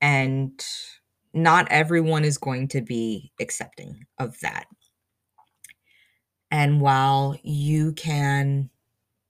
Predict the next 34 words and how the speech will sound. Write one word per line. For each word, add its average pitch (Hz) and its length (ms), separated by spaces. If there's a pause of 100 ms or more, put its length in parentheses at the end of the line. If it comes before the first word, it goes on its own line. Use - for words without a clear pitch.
(380)
wish 143 400
them 226 200
well 202 320 (200)
and 143 180
you 135 300
can 139 280
continue 147 460
to 156 100
love 143 320
them 143 380 (640)
for 180 220
who 226 220
they 147 200
are 143 320 (560)
and 185 80
accept 330 320
them 165 140
for 151 160
who 147 160
they 131 180
are, 131 260 (420)
hopefully 180 400
they 160 180
will 160 140
do 156 140
the 147 120
same 143 320
for 147 140
you 135 360
in 135 220
return. 131 520 (640)
But 143 160
just 202 300
remember, 151 640